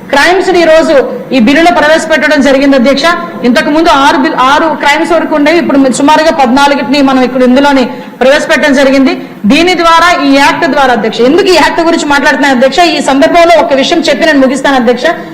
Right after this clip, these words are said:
ఇదే, ఇదే, ఆ, సభలో లాస్ట్ గవర్నమెంట్ లో దిశ చట్టం అని చెప్పి తీసుకొచ్చి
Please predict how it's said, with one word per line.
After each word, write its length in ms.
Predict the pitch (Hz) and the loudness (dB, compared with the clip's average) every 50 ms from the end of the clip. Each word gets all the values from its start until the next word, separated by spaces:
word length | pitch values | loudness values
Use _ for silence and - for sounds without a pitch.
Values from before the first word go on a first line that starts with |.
| - - - - | -18 -18 -6 -2
ఇదే, 460 | 233 254 294 359 392 381 359 370 - - | 0 2 2 4 2 2 2 0 -2 -2
ఇదే, 460 | 285 285 262 349 370 370 403 370 - - | -2 0 2 2 2 2 2 2 0 0
ఆ, 140 | - 285 277 | 0 0 0
సభలో 680 | 269 - 294 285 254 320 320 294 269 277 339 349 - - - - - - | 0 0 0 0 2 2 2 2 2 2 0 -2 -4 -10 -16 -18 -8 -4
లాస్ట్ 380 | 220 247 269 339 415 - - 359 | 0 0 2 2 0 -2 -2 -2
గవర్నమెంట్ 680 | 370 302 330 311 320 320 294 320 311 311 302 285 - 277 | 0 2 2 2 4 2 2 2 0 0 0 0 0 0
లో 280 | 277 269 294 339 370 - - - - 214 | 0 2 2 0 -2 -4 -10 -12 -6 -4
దిశ 240 | 196 269 311 - - 392 403 392 | -2 0 0 2 2 2 2 2
చట్టం 400 | 392 370 339 359 349 339 330 330 | 2 0 0 0 0 0 0 0
అని 100 | 302 - 311 | 0 -2 -2
చెప్పి 200 | 277 220 302 247 | -4 -4 -4 -4
తీసుకొచ్చి 720 | - 285 294 285 - - 302 277 285 - 269 269 320 320 | -4 -4 -4 -4 -2 -2 0 0 0 0 -2 -2 -2 -4